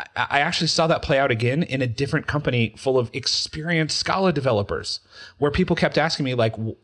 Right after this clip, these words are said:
uh, "Hey, we've been, we're used to giving this to our Ruby on Rails developers and getting this kind of work out in a matter of days,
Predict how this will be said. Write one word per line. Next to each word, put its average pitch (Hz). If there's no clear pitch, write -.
uh, 120
"Hey, 160
we've 165
been, -
we're 165
used 208
to 160
giving 143
this 135
to 143
our 117
Ruby 127
on 113
Rails 113
developers 160
and 117
getting 120
this 117
kind 127
of 104
work 107
out 160
in 117
a 117
matter 123
of 104
days, 139